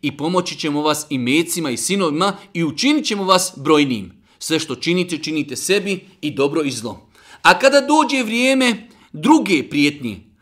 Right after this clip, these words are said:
poslaćemo ih da na licima vašim tugu i jad ostavi i da u hram, kao i prvi put,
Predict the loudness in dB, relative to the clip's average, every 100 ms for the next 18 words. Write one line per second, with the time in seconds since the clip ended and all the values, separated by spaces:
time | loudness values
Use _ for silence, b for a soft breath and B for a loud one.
0 | b b -2 0 -2 -2 0 0 0 0
1 | 0 2 0 -2 -2 0 2 0 -2 -2
2 | 0 0 -4 -4 -2 -2 0 0 0 2
3 | 0 -2 -2 -2 -2 0 0 0 -2 -4
4 | 2 6 6 6 2 2 2 0 -8 B
5 | B 6 8 8 2 0 0 0 -4 -6
6 | -2 -2 -2